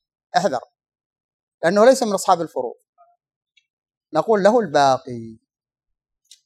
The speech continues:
لا نقول له النصف. فنقول مسألة من اثنين، واحد، واحد، انتهى الموضوع. ما نقول له النصف، له الباقي.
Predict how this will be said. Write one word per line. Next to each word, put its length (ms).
لا 100
نقول 260
له 140
النصف. 540
فنقول 320
مسألة 300
من 100
اثنين، 280
واحد، 320
واحد، 260
انتهى 200
الموضوع. 400
ما 120
نقول 240
له 400
النصف، 260
له 160
الباقي. 460